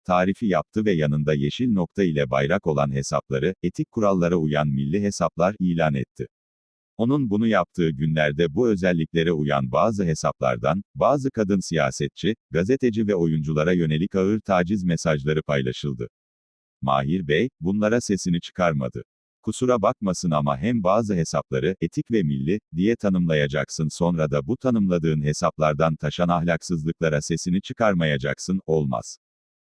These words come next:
Sesinizi çıkarmıyor, açıkça eleştirmiyor, tarif ettiğiniz işaretleri kullanmalarına itiraz etmiyorsanız, siz de o mesajlarda ifade edilen şeylere katılıyorsunuz demektir. Mahir Bey,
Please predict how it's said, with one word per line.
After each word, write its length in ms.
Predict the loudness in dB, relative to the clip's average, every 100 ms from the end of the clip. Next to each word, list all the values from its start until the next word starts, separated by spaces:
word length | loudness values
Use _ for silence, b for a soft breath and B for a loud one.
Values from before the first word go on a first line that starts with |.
| _ _ -4
Sesinizi 560 | -2 0 0 0 -2
çıkarmıyor, 640 | -6 0 0 2 0 -2 -4 -6
açıkça 400 | -6 -6 0 2
eleştirmiyor, 760 | 2 0 -2 -6 -4 -4 -6 -8 _
tarif 360 | 0 2 0 -2
ettiğiniz 480 | -2 0 0 0
işaretleri 640 | -2 0 2 0 0 -2 0
kullanmalarına 760 | -2 0 0 0 0 0 0
itiraz 460 | 0 -2 -2 0 0
etmiyorsanız, 840 | -2 0 -2 -2 -4 -4 -4 -6 -14
siz 320 | -6 -2 0
de 80 | 0
o 140 | 2 0
mesajlarda 680 | 0 0 -2 0 0 2
ifade 440 | -2 0 0 2 2
edilen 320 | 2 0 0
şeylere 460 | 0 0 2 0 0
katılıyorsunuz 840 | -2 0 2 2 0 -2 -4 0
demektir. 560 | -2 -2 -8 -12 -12 _ _ _ _ _ _ _ -2
Mahir 460 | 0 0 -2 -2
Bey, 220 | 0 0